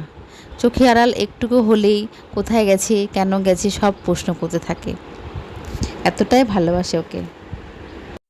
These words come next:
তো তারপরে সবাই একে একে আশীর্বাদ করার পরে আমরা কিন্তু একটু খুব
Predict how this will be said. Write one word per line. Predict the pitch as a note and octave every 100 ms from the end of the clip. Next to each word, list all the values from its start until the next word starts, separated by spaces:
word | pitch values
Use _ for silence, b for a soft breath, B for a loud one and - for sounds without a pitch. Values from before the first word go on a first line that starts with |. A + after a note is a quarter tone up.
| _ _ - B B B B - -
তো | B3 A#3+ A#3
তারপরে | G#3 G#3 B3 A#3 G#3+ -
সবাই | G#3+ A3+ G#3
একে | G3 G#3
একে | G#3 G3+
আশীর্বাদ | F#3+ - A3 G#3 -
করার | F#3 F#3 G3
পরে | G3 F3+ F3 -
আমরা | F#3 F#3+ G3
কিন্তু | G3+ G#3
একটু | - A3+
খুব | B3+